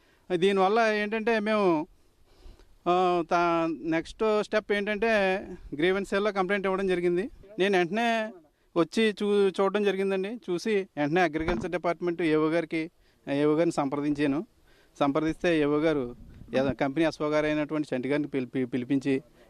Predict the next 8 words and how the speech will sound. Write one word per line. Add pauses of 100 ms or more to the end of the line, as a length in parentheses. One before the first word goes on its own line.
ఇద్దరు (340)
వచ్చి
చూశారండి
నా
ఫీల్డ్. (480)
మొత్తం
తిరిగి
చూస్తే